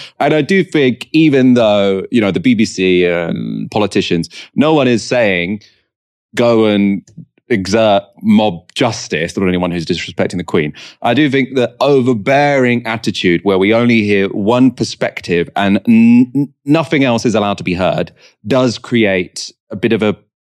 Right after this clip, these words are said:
hysterical vibe in the country. And I, I, I think that's what they're proactively trying to do. And in a way, I feel like the B B C, politicians, what they want to see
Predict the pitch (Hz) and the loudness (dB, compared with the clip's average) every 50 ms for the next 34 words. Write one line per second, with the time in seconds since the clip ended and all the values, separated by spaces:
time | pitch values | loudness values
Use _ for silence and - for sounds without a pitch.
0 | _ _ - - 117 120 - - 135 139 156 147 - 165 139 147 151 214 294 311 | _ _ -8 -4 -4 -4 -2 0 0 0 0 0 0 -2 0 0 0 0 0 0
1 | - 104 90 92 92 - 92 87 - - - 95 95 101 110 - - 143 143 - | 0 -2 -2 -4 -6 -4 -6 -6 -4 -2 -2 0 0 0 0 -2 -2 -4 -2 -2
2 | 135 139 139 156 139 127 127 - 139 117 120 - - - 127 123 123 123 - 127 | -2 -2 -2 -2 -2 -2 -2 -2 -2 -4 -4 -6 -4 -2 -2 -2 -2 -2 -4 -2
3 | 113 123 123 - - 117 110 107 107 107 104 - 120 98 131 143 120 95 87 - | -2 -2 -2 -2 -2 -4 -2 -2 -2 -2 -2 -2 -2 0 2 2 2 0 0 -4
4 | _ _ _ _ _ _ - - 151 202 214 175 160 208 190 147 131 127 127 143 | _ _ _ _ _ _ -4 -2 0 2 2 2 2 2 2 0 0 0 0 0
5 | 131 123 117 117 - - - - - 57 55 - - - - - 104 - 113 104 | 0 0 -2 -4 -6 -10 -10 -10 -10 -10 -12 -12 -14 -10 -6 -4 -2 0 0 0
6 | 104 101 90 - - 123 120 113 113 107 - - 120 113 107 - 120 113 - 110 | 0 -2 -4 -2 -2 0 2 2 2 0 0 -2 -2 -2 -2 -2 -2 -2 -4 -4
7 | - - _ _ _ - 139 147 196 - 185 180 175 151 165 160 160 - - 131 | -6 -8 _ _ _ -4 -2 -2 0 0 0 0 0 2 0 -2 -2 -2 -4 -4
8 | 120 - - 165 156 131 98 - - - - | -4 -2 0 0 2 2 0 -2 -4 -12 -20